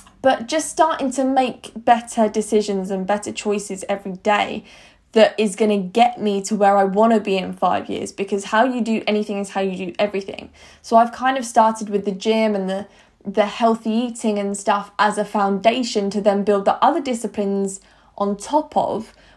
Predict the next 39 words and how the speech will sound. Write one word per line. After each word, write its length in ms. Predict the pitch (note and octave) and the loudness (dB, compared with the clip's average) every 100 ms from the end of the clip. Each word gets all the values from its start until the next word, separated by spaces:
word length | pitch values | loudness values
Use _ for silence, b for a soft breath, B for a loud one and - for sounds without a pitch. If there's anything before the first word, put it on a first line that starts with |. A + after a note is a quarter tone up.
| - | 2
when 200 | G#3 G#3 | 4 4
it 140 | - | 2
comes 400 | - G#3+ G3+ - | -4 -2 -2 -2
to 340 | A3 G3+ G3 - | 0 2 0 0
my 240 | G#3 G3 | 0 0
business 600 | G3 F#3+ F#3 F3+ F#3+ F#3 - | 0 -6 -6 -10 -10 -10 -6
and 480 | F#3+ F#3 F3+ F#3 b b b | -4 -4 -4 -8 b b b
the 100 | G3+ | -4
things 300 | G3+ G#3 G3+ | 0 0 0
that 100 | - | 0
I 40 | G3+ | 0
have 200 | F#3+ F#3 | -2 -2
to 80 | F#3 | -4
do 140 | F#3 | -2
every 200 | F3+ G3 | -2 -2
day 340 | F#3 F3+ F3+ - | -2 0 0 -2
and 260 | G3 F#3+ F#3+ | -4 -4 -2
my 200 | G3 G3+ | 0 0
financial 580 | G3 F#3+ F3 E3+ - F3+ | -2 -2 -2 -4 -6 -2
goals 520 | F3 E3+ E3+ F3+ F#3 - | 0 2 0 -6 -8 -4
and 120 | G3 | -2
my 100 | F#3+ | 0
relationship 640 | F#3+ F3+ F#3 - F3+ F3 | 0 -2 -4 -8 -10 -10
goals 360 | - - G#3 - | -6 -4 -4 -4
and 160 | A3+ - | -4 -2
all 160 | C4 | 0
of 80 | B3+ | 0
these 160 | A#3+ A3 | 0 0
other 160 | G3 | 0
things. 540 | F#3+ G#3+ A2+ - - B B B B | -2 -2 -4 -6 -16 B B B B
So 580 | - - B3+ B3 B3+ A#3+ A#3 b b b b b b _ _ _ _ _ | -6 4 6 6 2 -4 -12 b b b b b b _ _ _ _ _
just 480 | - G#4+ G#4+ - - | 2 2 0 -8 -8
some 340 | - F4 D#4+ | -2 0 -2
food 540 | - - F4+ F4 - - | -4 2 6 6 6 0
for 160 | D#4 | 0
thought 480 | D4 - D#4+ C4+ - | 0 0 2 2 0
for 100 | - | -4
you 200 | A#3 G#3 | -4 -2
guys. 720 | F#3+ F#3+ - - B3+ C#4+ - | 0 0 0 -4 -4 -6 -8